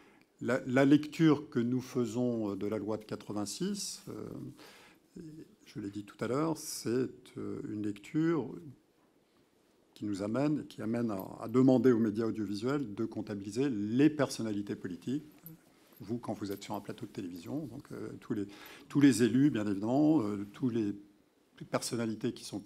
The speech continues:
engagées dans un parti politique ou qui sont vraiment explicitement dans l'action politique, dans le combat politique. Euh,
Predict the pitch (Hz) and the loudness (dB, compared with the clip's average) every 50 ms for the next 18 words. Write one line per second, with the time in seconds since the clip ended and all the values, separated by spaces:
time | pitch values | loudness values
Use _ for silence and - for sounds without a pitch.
0 | - _ - 139 135 127 120 120 110 110 123 123 113 95 104 104 - 113 107 - | -12 _ 0 0 2 2 2 2 2 0 -2 -2 -2 -6 -6 -6 -6 -8 -10 -10
1 | - - - - 98 - - - 175 175 - - - - - 127 107 - - - | -14 -12 -10 -10 -10 -8 -6 -6 -6 -8 -8 -16 -14 -10 -8 -6 -8 -8 -8 -6
2 | 107 104 113 117 131 143 156 - - - - 127 127 - - - - - - - | 0 2 2 2 4 2 0 -2 -6 -8 -6 -6 -4 -6 -8 -8 -8 -8 -6 -8
3 | - - 147 143 151 139 104 107 123 139 143 139 110 - - - 131 120 - - | -8 -4 0 0 0 0 0 4 6 6 8 6 4 4 0 -2 -2 -2 -2 -2
4 | 104 101 101 - 143 135 127 117 120 113 - - - 123 113 113 120 117 - - | -4 -4 -2 0 0 0 0 0 -2 -2 -4 0 2 2 4 4 4 2 0 -4
5 | - 104 - - - - - - - - - - - - - - - - - - | -4 -4 -6 -6 -8 -12 -12 -12 -18 -18 -18 -16 -16 -14 -14 -14 -14 -16 -16 -18
6 | - - - - 127 120 113 110 107 | -16 -10 -8 -6 -4 -4 -4 -4 -4